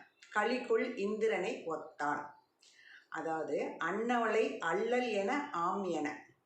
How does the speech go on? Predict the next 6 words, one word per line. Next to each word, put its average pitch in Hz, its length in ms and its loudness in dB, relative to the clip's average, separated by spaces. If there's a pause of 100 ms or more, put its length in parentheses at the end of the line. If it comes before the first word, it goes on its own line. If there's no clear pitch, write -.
(160)
அயிர்த்தான்." 175 540 0 (640)
ஒருவேளை 165 280 -2
அவளோ 202 300 2 (840)
அல்லல், 208 520 2
அவ 175 160 2
இல்ல 220 500 -2